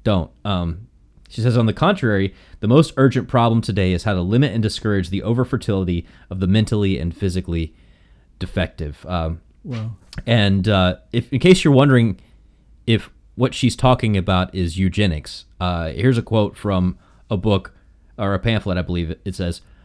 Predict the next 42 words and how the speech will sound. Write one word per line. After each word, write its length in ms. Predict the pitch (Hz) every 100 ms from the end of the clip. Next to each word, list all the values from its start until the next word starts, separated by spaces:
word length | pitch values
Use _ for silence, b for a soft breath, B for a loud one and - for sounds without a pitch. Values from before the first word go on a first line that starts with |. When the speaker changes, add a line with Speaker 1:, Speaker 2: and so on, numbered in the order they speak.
| b -
Speaker 1:
Uh, 420 | 95 87 65 65
it's 240 | 117 110 107
even 180 | 107 95
titled, 380 | 113 101 87
"The 40 | 101
Eugenic 460 | 104 101 123 113 98
Value 440 | 104 101 95 92
of 80 | 90
Birth 180 | 101 -
Control 300 | 98 101 92
Propaganda," 680 | 98 90 85 98 90 90
in 140 | 92 95
which 100 | 92
she 160 | 104
says, 320 | - 101 90 b b -
"The 100 | 107
campaign 460 | 131 120 131 139
for 100 | 127
birth 260 | 98 123 113
control 360 | 113 - 107
is 180 | 87 95
not 240 | 113 117 104
merely 400 | 107 107 104 87
of 200 | 101 110
eugenic 440 | 113 - 107 92
value, 400 | 107 101 90 85 b b -
but 100 | 113
is 80 | 101
practically 500 | 139 131 123 120 95
identical 580 | 104 101 107 104 104
with 120 | 95 -
the 100 | 95
final 420 | - 107 104 -
aims 320 | 101 107 95
of 100 | 107
eugenics." 600 | 90 90 101 76 - - -
So 300 | - - 101
in 120 | 107 123
case 240 | 175 -
you're 80 | 131
looking 320 | 143 120 113 b b b b b _ _ _ _ - - -
to, 140 | 123